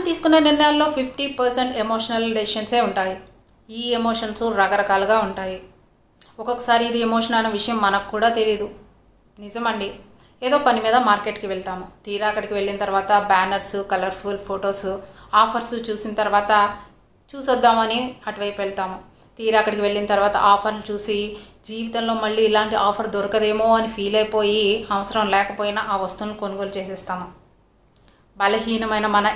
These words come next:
ఎమోషన్స్ని మార్కెట్ చేసుకునే ప్రక్రియ ఇది. బకరాలమయ్యేది మనమే. మన emotions, మన అవసరాలు మనకి తెలియాలి. అంతేకాని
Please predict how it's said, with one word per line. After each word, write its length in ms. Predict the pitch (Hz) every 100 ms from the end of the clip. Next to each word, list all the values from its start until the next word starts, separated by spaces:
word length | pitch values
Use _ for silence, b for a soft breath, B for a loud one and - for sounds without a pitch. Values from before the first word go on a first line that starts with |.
| 214
ఎమోషన్స్ని 640 | 202 214 226 208 - 202 208 202
మార్కెట్ 400 | 208 208 220 208
చేసుకునే 320 | 180 - 214 233
ప్రక్రియ 320 | 208 202 196 208 202
ఇది. 140 | 196 190 - _ _ _ _ _ _ 208
బకరాలమయ్యేది 800 | 202 214 220 220 214 214 220 269 - - _ - 190
మనమే. 340 | 180 185 185 - - _ _ _ b b
మన 160 | 214 233 294 240
emotions, 440 | 240 233 220 - 226 226
మన 100 | 208 208 202
అవసరాలు 400 | 208 - 208 214 202
మనకి 240 | 196 220 202
తెలియాలి. 360 | 190 190 254 - - _ _ - B B 214
అంతేకాని 500 | 208 226 226 208